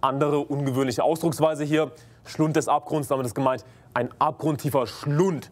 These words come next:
Schlund klingt schon abgrundtief, aber er ist abgrundtief. Ich meine so, dass man ein, ein Riesenloch, äh, das so tief ist, dass man nicht den Boden sehen kann, im Grunde genommen.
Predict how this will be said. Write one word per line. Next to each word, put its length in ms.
Schlund 540
klingt 260
schon 200
abgrundtief, 540
aber 120
er 60
ist 220
abgrundtief. 720
Ich 60
meine 200
so, 180
dass 160
man 220
ein, 120
ein 180
Riesenloch, 680
äh, 280
das 280
so 100
tief 320
ist, 160
dass 80
man 100
nicht 140
den 160
Boden 260
sehen 280
kann, 200
im 80
Grunde 200
genommen. 260